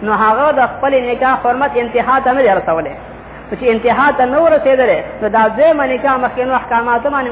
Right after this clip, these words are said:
متاثره نه ګرځېږي، هغې باندې اثر دا نه غورځوي. ځکه د دویم خاوند د نکاح مقصد دا دی چې دا به هله مؤثر او کارآمد ګرځي، د مخکې نه دا ښځه په حرمت غلیظه سره حرامه شوې ده.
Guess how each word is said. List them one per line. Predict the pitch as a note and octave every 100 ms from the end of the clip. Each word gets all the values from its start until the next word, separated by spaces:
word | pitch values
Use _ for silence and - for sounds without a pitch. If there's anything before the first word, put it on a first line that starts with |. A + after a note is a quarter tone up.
| A3+
متاثره | G#3+ A3 A3+ A3
نه | G#3
ګرځېږي، | F#3 E3+ E3 D3 D3 -
هغې | A3 D4
باندې | C4+ C4
اثر | B3 C4 C4+
دا | C4+
نه | C#4+
غورځوي. | C4 F#3 D#3+ - - -
ځکه | D4 D4 C4+
د | A3+
دویم | D4 D#4
خاوند | C4 C4 B3+ A#3+
د |
نکاح | B3 C#4 C4+
مقصد | B3 A#3+ D#4+ C#4+
دا | A#3
دی | F3+ - - -
چې | G3
دا | B3 C#4
به | B3
هله | A#3 C#4 C#4
مؤثر | B3+ A3+ A#3 - C4+
او | B3
کارآمد | A#3 A3 A3+ A#3 B3+ A3
ګرځي، | C#4 C4 A#3
د | A#3
مخکې | C4 - B3
نه | A#3+
دا | A3 G#3+
ښځه | C4 C4 C4
په | A#3
حرمت | A#3 A#3+ C4+
غلیظه | B3+ G#3+ A3+ A#3 D4+
سره | C#4+
حرامه | B3 A3+ G#3+ G3+
شوې | G3 E3
ده. | D3+